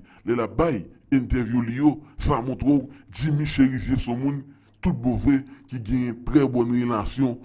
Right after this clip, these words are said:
avèk moun ki nan pouvwa, Jovenel Moïse la. E, mezanmi, èske peyi d Ayiti p ap chanje? Ou byen, èske mesye yo ap fè jan pou yo tout fini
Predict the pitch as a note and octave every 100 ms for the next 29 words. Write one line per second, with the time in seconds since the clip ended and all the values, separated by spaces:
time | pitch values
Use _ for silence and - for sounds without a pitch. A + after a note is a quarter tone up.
0 | - - A#2+ A2+ A#2+ B2 C3+ A2+ A#2+ A#2+
1 | G#2 A2 G2+ B2 A#2+ B2 - - C3 A2
2 | A2+ A2 A2 C3+ F#2 F#2+ D#2 - _ -
3 | E3 E3 - - - _ - B2+ B2 C#3
4 | D3 C#3 - _ _ _ _ _ _ _
5 | C#3 C3+ - C#3+ D#3+ D3 - - - -
6 | _ _ _ _ _ - D#3 C#3 B2+ B2
7 | A#2 - C3 A2 - A#2 G2+ C#3 - -
8 | _ _ - B2+ C3+ C#3+ C#3 - - -
9 | D3 - - E3 C#3+ C3+ - C3 C#3 C#3
10 | - - _ _ B2+ A#2+ - B2+ G#2 C#3+
11 | C3 - A#2 A#2 D3+ D3+ C#3+ C3 C3+